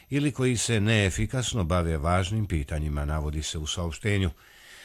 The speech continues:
Lider S N S D-a Milorad Dodik pozdravio je odluku američkog predsjednika, ističući da su ove kvazi institucije godinama zloupotrebljavane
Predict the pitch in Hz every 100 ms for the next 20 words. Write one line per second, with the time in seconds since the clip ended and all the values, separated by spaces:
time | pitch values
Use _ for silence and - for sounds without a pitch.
0 | - - 87 92 90 110 107 - 120 117
1 | 104 139 117 85 80 80 82 101 117 -
2 | 82 82 95 90 87 87 90 117 101 76
3 | 78 85 82 110 101 110 113 - 123 123
4 | 113 90 85 98 101 87 95 82 80 -
5 | 80 80 110 113 80 - 85 73 80 78
6 | 73 - 73 107 123 - 98 67 85 104
7 | 123 117 87 73 76 69 64 90 127 123
8 | 127 123 117 95